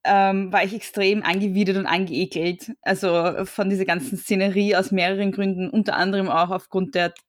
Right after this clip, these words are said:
ja, zwar nicht sehr überraschenden, aber doch sehr grauslichen zur Schau gestellten Männlichkeiten. Ähm, welche Elemente toxischer Männlichkeit sind dir denn so aufgefallen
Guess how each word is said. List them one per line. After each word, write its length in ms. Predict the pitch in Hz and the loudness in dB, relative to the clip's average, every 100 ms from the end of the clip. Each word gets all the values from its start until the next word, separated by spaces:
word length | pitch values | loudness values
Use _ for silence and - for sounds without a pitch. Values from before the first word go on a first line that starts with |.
| _ | _
ja, 300 | 180 151 156 - - - - - _ _ _ _ _ | 0 2 0 -6 -20 -20 -20 -20 _ _ _ _ _
zwar 200 | - 214 | -2 0
nicht 200 | 208 196 | 0 0
sehr 120 | - | 0
überraschenden, 920 | 202 202 156 175 190 170 180 175 175 165 | 2 2 0 0 0 0 0 0 0 0
aber 680 | 175 170 170 165 165 165 175 | 0 2 2 4 4 2 0
doch 240 | 180 180 - | 0 -2 -4
sehr 180 | 175 | -4
grauslichen 720 | 170 123 143 180 - 170 170 - _ | -2 0 0 -2 -4 -4 -4 -8 _
zur 160 | - | -8
Schau 180 | - 160 | 0 0
gestellten 580 | 156 - - 165 147 175 | -2 -6 -4 -4 -4 -4
Männlichkeiten. 840 | 156 170 185 - 143 151 165 165 - _ - - - _ | -2 -2 -2 0 -2 -2 -6 -8 -10 _ -20 -20 -20 _
Ähm, 580 | - 170 165 165 165 165 _ - | 0 2 2 0 -4 -6 _ -10
welche 460 | 175 185 190 262 | 0 0 0 -2
Elemente 960 | 226 220 202 180 185 196 202 196 190 185 | 2 2 2 2 -2 0 4 4 4 2
toxischer 400 | 202 190 196 214 | -4 -4 -2 -2
Männlichkeit 580 | 170 175 185 - 165 175 | 0 0 -2 0 0 0
sind 180 | 208 - | -2 0
dir 80 | 190 | 0
denn 260 | 185 180 | 0 -2
so 140 | 170 - | -2 0
aufgefallen 720 | 143 - 165 - 127 165 147 | 0 -2 -6 -4 -4 -6 -8